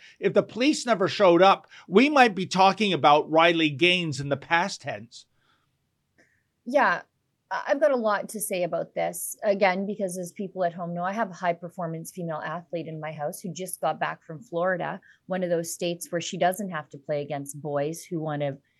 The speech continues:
Speaker 2: hit women, uh, for
Speaker 1: Yeah.
Speaker 2: fun. Uh, but, you know, it, it's like last week when we watched that press conference with the, um,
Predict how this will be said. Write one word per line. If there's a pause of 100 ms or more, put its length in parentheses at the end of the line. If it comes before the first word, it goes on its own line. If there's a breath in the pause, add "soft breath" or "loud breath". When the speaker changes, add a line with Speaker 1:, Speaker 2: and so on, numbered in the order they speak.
(260)
Speaker 2:
hit
women, (420)
uh,
for
Speaker 1:
Yeah.
Speaker 2:
fun. (800 soft breath)
Uh,
but, (1300)
you
know,
it,
it's
like
last
week
when
we
watched
that
press
conference
with
the,
um,